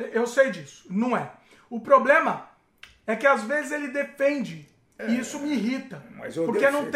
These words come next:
Speaker 1: tem defesa, entendeu?
Speaker 2: <laughs> É.
Speaker 1: Mas ele não é, Ian. Ele não é. É, é verdade. Porque se ele fosse, eu falava.
Speaker 2: Eu
Speaker 1: Eu não
Speaker 2: não
Speaker 1: tenho,
Speaker 2: sou
Speaker 1: eu não tenho
Speaker 2: Minion.
Speaker 1: rabo preso, não.
Speaker 2: Eu não sou
Speaker 1: Eu não
Speaker 2: nada.
Speaker 1: tenho rabo preso com
Speaker 2: Eu não
Speaker 1: ninguém.
Speaker 2: sou nada.
Speaker 1: Se ele fosse Minion,
Speaker 2: Eu
Speaker 1: eu,
Speaker 2: não
Speaker 1: te
Speaker 2: sou
Speaker 1: garanto,
Speaker 2: nada.
Speaker 1: Ian,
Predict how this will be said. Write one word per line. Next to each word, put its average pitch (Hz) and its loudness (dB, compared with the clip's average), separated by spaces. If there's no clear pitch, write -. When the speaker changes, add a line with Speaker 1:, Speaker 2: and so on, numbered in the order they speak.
Speaker 1:
tem 285 4
defesa, 160 -4
entendeu? 202 0
Speaker 2:
<laughs> - -10
É. - -12
Speaker 1:
Mas 269 4
ele 320 -2
não 339 4
é, 185 0
Ian. 151 -14
Ele 190 -4
não 254 2
é. 175 -2
É, 247 2
é 269 6
verdade. 277 2
Porque - -12
se 554 10
ele 679 10
fosse, - 0
eu 571 2
falava. 233 2
Speaker 2:
Eu 208 -2
Speaker 1:
Eu 226 -4
não - -
Speaker 2:
não 262 -2
Speaker 1:
tenho, 392 4
Speaker 2:
sou 294 4
Speaker 1:
eu 247 12
não 262 0
tenho - 4
Speaker 2:
Minion. 240 -4
Speaker 1:
rabo 320 4
preso, 302 -2
não. 247 4
Speaker 2:
Eu 202 -6
não 185 -6
sou 233 0
Speaker 1:
Eu 240 0
não 320 2
Speaker 2:
nada. 330 -2
Speaker 1:
tenho 339 2
rabo 359 4
preso 330 -2
com 392 -4
Speaker 2:
Eu 392 -4
não 427 -4
Speaker 1:
ninguém. 254 2
Speaker 2:
sou 196 -4
nada. 143 -14
Speaker 1:
Se - -2
ele 427 6
fosse 320 10
Minion, 254 -2
Speaker 2:
Eu 220 -16
Speaker 1:
eu, 233 -14
Speaker 2:
não 254 2
Speaker 1:
te - -8
Speaker 2:
sou 330 -2
Speaker 1:
garanto, 294 6
Speaker 2:
nada. 170 -2
Speaker 1:
Ian, 143 -14